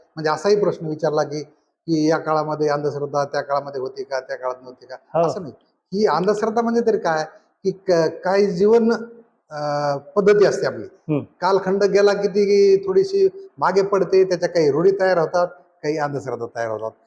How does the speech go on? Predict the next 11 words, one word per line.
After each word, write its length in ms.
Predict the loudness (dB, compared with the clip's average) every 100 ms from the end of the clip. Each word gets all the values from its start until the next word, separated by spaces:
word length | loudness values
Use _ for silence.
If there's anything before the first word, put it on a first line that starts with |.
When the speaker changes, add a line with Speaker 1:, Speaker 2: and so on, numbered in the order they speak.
| _ -14
Speaker 1:
आणि 100 | -6
माणसातला 480 | -4 -2 -4 -4
त्यातला 440 | -2 -2 0 0 2
विवेक 400 | 4 6 6 4
हरवून 220 | 2 2
जातो 460 | 0 2 2 0 -10 -10
आणि 140 | -8 -4
चिकित्सक 560 | -2 -2 -2 0 0
वृत्ती 280 | 0 0 -4
कमी 240 | 0 4
होते 420 | 4 4 0 -2